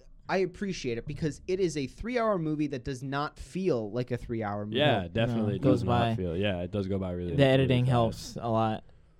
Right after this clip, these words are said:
Speaker 3: with that.
Speaker 2: 'Cause there are even times in, like, I, like, even, like, Boogie Nights, like, going back to Boogie Nights, like,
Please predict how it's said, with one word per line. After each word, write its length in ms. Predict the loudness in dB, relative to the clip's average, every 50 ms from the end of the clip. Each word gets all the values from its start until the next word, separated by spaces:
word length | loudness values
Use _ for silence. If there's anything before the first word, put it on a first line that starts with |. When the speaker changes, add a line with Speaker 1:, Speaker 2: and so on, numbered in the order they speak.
| -20 -20 -20 -20 -20 -20 -18 -10
Speaker 3:
with 180 | -8 -6 -4 -2
that. 300 | -2 -2 -2 -4 -8 -12 -16 -16 _ 0
Speaker 2:
'Cause 140 | 2 6
there 120 | 10 10 10
are 40 | 12
even 220 | 10 10 8 8
times 340 | 6 6 4 4 4 4 4
in, 80 | 4
like, 220 | 4 4 2 0 -2 -6 -8
I, 120 | -6 -6
like, 220 | -4 -2 -2 -2 0
even, 180 | 0 2 4 4
like, 260 | 4 4 2 2 2
Boogie 220 | 4 4 4 4 2
Nights, 180 | 0 -2 -4 -6
like, 80 | -4 -2
going 140 | 0 0 0
back 140 | 0 -2 -2
to 60 | -2
Boogie 200 | -2 -2 -2 -2
Nights, 260 | -4 -6 -6 -8 -8
like, 160 | -8 -8 -8